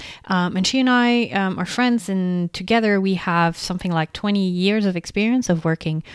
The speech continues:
remotely and across borders and in, um, distributed or remote team.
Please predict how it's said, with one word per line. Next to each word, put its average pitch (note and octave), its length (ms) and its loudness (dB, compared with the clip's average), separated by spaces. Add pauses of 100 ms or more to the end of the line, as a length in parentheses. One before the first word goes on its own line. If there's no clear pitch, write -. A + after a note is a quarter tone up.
(180)
remotely F#3 580 0
and D3+ 120 -2
across F3 400 -2
borders G#3 480 -2
and D#3 120 -4
in, D3 200 -6 (340)
um, - 240 -10 (220)
distributed G#3+ 680 -2
or F3+ 140 -2
remote E3 380 -2
team. B3 420 -2